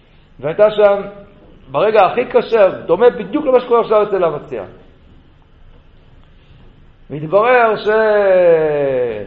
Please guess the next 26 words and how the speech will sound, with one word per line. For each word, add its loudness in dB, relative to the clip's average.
שם 0
הייתה 2
פתאום -2
תבוסה, -4
ונאלצו, 0
לא, 0
לא 0
חוזר -2
עכשיו -2
כרגע 0
איך -2
זה -8
קרה, -2
החלה -4
מגפה, -2
והצבא 2
נאלץ 2
עכשיו 0
לברוח 0
בבושת -2
פנים. -4
למרות 2
שהוא -2
כבר 2
הצליח 2
ב-, -2